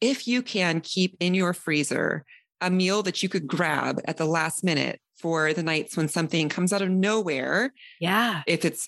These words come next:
Speaker 1: that orange chicken from Trader Joe's or, like, Costco has some, something like that, that's,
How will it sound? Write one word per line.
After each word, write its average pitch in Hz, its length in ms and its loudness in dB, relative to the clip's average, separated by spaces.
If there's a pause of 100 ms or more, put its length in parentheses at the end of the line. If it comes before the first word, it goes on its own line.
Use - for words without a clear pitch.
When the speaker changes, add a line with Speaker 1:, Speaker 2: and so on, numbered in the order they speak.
(100)
Speaker 1:
that 131 180 0
orange 143 260 0
chicken 254 360 0
from 220 160 0
Trader 190 260 -2
Joe's 208 420 0
or, 147 120 0
like, - 120 -4
Costco 196 400 0
has 185 200 0
some, 185 120 0
something 247 320 0
like 254 160 0
that, 196 140 0
that's, - 180 -2